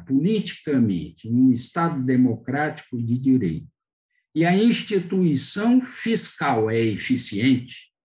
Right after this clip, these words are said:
no sentido mencionado anteriormente, com regras claras para as decisões coletivas, regras estas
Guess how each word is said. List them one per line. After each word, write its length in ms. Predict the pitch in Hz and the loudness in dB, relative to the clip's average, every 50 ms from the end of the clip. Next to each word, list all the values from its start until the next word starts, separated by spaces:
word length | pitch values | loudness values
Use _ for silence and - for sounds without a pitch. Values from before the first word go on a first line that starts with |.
| _ _ _ - | _ _ _ -4
no 120 | 113 113 | -4 -4
sentido 840 | 110 - - 107 101 87 85 - 107 95 92 92 87 85 80 71 69 65 - | -2 -2 -2 -2 -4 -4 -6 -6 -6 -4 -4 -4 -4 -6 -6 -8 -8 -8 -6
mencionado 840 | - 104 104 104 104 - - 113 101 98 95 87 85 87 82 82 95 | -6 -6 -4 -6 -6 -8 -8 -8 -6 -6 -4 -4 -2 -4 -4 -4 -4
anteriormente, 1040 | 95 90 87 - 107 92 85 82 85 - - - 92 113 117 107 92 - - - _ _ _ _ _ _ _ _ _ _ _ - | -6 -6 -4 -4 -4 -6 -6 -6 -10 -12 -12 -8 -6 -4 -4 -4 -4 -8 -12 -20 _ _ _ _ _ _ _ _ _ _ _ -6
com 120 | 123 98 | -6 -4
regras 800 | - 135 147 147 135 123 123 113 101 95 - - - - - _ - | -2 0 0 0 0 0 -2 -4 -4 -6 -6 -6 -8 -8 -12 _ -8
claras 640 | 143 147 160 170 160 156 143 120 98 92 98 - - | -4 -2 0 0 2 0 0 -2 -4 -6 -10 -12 -14
para 260 | - - 120 104 101 | -14 -10 -8 -6 -6
as 120 | 101 98 | -6 -4
decisões 760 | 110 123 120 113 - - 110 101 98 - 107 101 107 92 - | -2 -2 -2 -2 -2 -4 -6 -8 -8 -8 -8 -6 -6 -6 -8
coletivas, 960 | - - 95 90 90 87 87 - - - 135 139 123 - - - - - - _ _ _ _ _ _ _ _ _ _ _ | -10 -12 -8 -6 -6 -6 -6 -8 -12 -6 -2 -2 -2 -2 -4 -10 -16 -20 -20 _ _ _ _ _ _ _ _ _ _ _
regras 520 | - 233 285 277 247 240 190 143 120 101 107 | -4 -2 0 0 2 0 0 0 -2 -2 -2
estas 720 | 120 139 160 151 160 - - - - - - - - | -2 -2 0 -2 -4 -6 -10 -14 -20 -20 -20 -20 -20